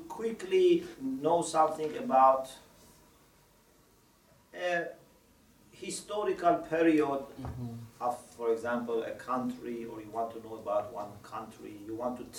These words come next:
Speaker 1: travel, for example, you read something about that
Speaker 2: Mm-hmm.
Speaker 1: society or that country. But scholarly books, I don't think, you know, reading once is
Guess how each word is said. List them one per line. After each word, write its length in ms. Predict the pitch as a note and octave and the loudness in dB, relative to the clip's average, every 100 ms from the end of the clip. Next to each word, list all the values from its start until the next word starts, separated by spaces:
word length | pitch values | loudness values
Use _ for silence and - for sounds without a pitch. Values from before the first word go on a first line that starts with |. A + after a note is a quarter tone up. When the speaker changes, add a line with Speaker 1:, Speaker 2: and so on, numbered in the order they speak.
| B2 | -4
Speaker 1:
travel, 340 | A#2 A#2+ B2 | -2 -2 -2
for 240 | A#2+ - A2 | -6 -10 -12
example, 580 | G#2+ G#2+ A2 A2+ A2 A2 | -10 -10 -10 -10 -16 -16
you 200 | A2 G#2+ G#2 | -14 -14 -10
read 200 | A2+ A#2+ | -6 -6
something 440 | A#2+ A#2 A2+ A2+ A2 | -2 -2 -4 -8 -12
about 320 | G#2 G#2 - | -6 -4 -4
that 240 | G#2+ - | -6 -6
Speaker 2:
Mm-hmm. 280 | - C#3 B2 | -14 -20 -16
Speaker 1:
society 560 | A2+ - G#2 G2+ G2+ G#2+ | -14 -10 -4 -4 -4 -10
or 80 | G2 | -8
that 280 | - - | -6 -6
country. 320 | - - - - - - - _ _ _ _ _ _ _ _ - - _ - - - _ | -8 -10 -12 -18 -20 -20 -20 _ _ _ _ _ _ _ _ -20 -20 _ -16 -16 -18 _
But 240 | D3 - - - - - D#3 | -2 0 -2 -8 -10 2 2
scholarly 800 | D3+ - G3 A#3 A#3+ F3+ D#3 - | 2 2 8 10 10 8 6 6
books, 560 | A2+ A2+ - - - - - - _ _ _ _ _ - - - - - - - - _ - _ _ _ _ _ _ _ _ _ _ _ - _ _ _ _ _ | 4 0 0 -8 -14 -18 -20 -20 _ _ _ _ _ -20 -20 -20 -20 -20 -20 -20 -20 _ -20 _ _ _ _ _ _ _ _ _ _ _ -20 _ _ _ _ _
I 140 | - B2+ | -10 -8
don't 260 | D#3+ F#3+ | -6 -8
think, 240 | F3+ D#3 C3 | -6 -6 -6
you 140 | B2+ | -2
know, 320 | A#2+ A#2 A2 - - | 0 2 0 -6 -14
reading 380 | A2+ B2+ B2 G#2 | -6 -4 -2 -2
once 300 | A#2 A#2+ A#2 | 0 0 -2
is 160 | G#2+ | -8